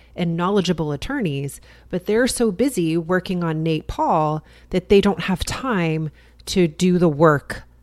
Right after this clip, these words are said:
for Texans. So, like, there really, this really does affect what we can expect as citizens of the state of Texas. Resources were diverted for one person's interests versus the interests of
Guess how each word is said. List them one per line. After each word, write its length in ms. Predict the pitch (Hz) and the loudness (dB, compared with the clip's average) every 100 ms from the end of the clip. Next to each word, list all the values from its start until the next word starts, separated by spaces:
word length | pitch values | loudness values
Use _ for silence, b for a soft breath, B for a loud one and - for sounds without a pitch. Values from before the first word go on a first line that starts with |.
| - | -20
for 340 | - - 165 151 | -20 -6 -2 -2
Texans. 880 | - - 180 - - - 151 - - b b b | -4 -6 -4 -4 -8 -10 -10 -10 -12 b b b
So, 220 | - 214 | 4 6
like, 240 | 214 208 - | 6 2 0
there 160 | 240 | 0
really, 540 | 220 226 311 254 190 - - | 0 4 4 4 -2 -6 -14
this 320 | 175 190 - | -4 -4 -4
really 320 | 202 240 214 165 | -2 0 2 0
does 600 | - 190 175 147 139 - | 0 2 2 2 -2 -6
affect 800 | 156 - - 151 120 - - - B B B B B B - - | -10 -8 -2 -2 -4 -14 -16 -18 B B B B B B -20 -18
what 260 | 156 160 - | -6 -6 -4
we 200 | 151 156 | -6 -6
can 220 | 147 165 | -2 -2
expect 460 | 147 - - 143 - | -2 -4 -4 -4 -2
as 100 | 143 | -4
citizens 480 | - 147 - 147 135 | -2 -6 -4 -6 -6
of 120 | 131 | -6
the 80 | 139 | -6
state 280 | - 139 123 | -4 -4 -4
of 80 | 117 | -6
Texas. 720 | 131 - 120 104 - - - b _ | -12 -10 -8 -8 -10 -14 -16 b _
Resources 680 | 160 190 185 175 156 160 143 | -4 -2 0 0 -2 -2 -8
were 260 | 143 156 151 | -4 -2 0
diverted 640 | 143 143 151 143 139 71 - b b | -2 -4 -4 -6 -6 -10 -12 b b
for 240 | - 160 | -6 -6
one 440 | 143 143 156 160 160 | -6 -4 -2 -2 -2
person's 460 | - 156 147 139 | -2 -4 -4 -8
interests 720 | - 143 - 135 127 - - - b - | -8 -10 -8 -10 -10 -14 -18 -20 b -18
versus 680 | 143 151 - 156 139 143 - | -8 -8 -6 -6 -6 -6 -10
the 100 | 165 | -8
interests 440 | - 139 151 135 | -8 -8 -8 -6
of 140 | 156 | -6